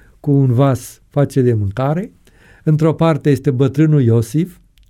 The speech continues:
și în cealaltă parte tânărul Iisus. Extraordinar. Extraordinar această imagine. Domnul Hristos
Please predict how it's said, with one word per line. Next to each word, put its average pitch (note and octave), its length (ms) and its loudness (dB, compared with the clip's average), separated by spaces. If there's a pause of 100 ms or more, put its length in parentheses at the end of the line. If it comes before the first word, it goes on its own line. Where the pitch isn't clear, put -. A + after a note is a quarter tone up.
(420)
și - 140 -10
în B2+ 80 0
cealaltă C#3 420 0
parte B2 440 -4
tânărul A2+ 680 -2 (100)
Iisus. D#2+ 580 -12 (760)
Extraordinar. A2+ 880 -4 (720)
Extraordinar D#3+ 680 0
această C#3+ 400 -2
imagine. A2+ 720 -2 (460)
Domnul F3+ 400 0
Hristos D#3 540 -2